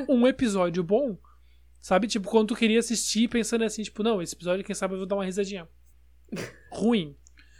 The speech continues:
E tem um que tá passando atualmente, que é um, um crossover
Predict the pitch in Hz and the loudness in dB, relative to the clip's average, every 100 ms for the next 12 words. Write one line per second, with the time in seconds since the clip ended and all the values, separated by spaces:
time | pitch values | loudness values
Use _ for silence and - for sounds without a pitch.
0 | - - - 214 247 269 302 277 - 226 | -20 -20 -6 -2 2 2 2 0 2 0
1 | 233 220 208 - 190 160 156 180 175 - | 2 4 4 4 0 2 -2 -4 -6 -8
2 | 139 - - - - - - - - - | -12 -20 -20 -20 -20 -20 -20 -20 -20 -20
3 | - - - - 190 185 185 190 190 185 | -20 -20 -20 -8 2 4 4 2 -4 -8
4 | 185 180 180 180 - - - - 202 196 | -12 -12 -14 -18 -20 -20 -20 -6 -6 2
5 | 208 214 - 185 190 220 | 4 4 2 2 2 0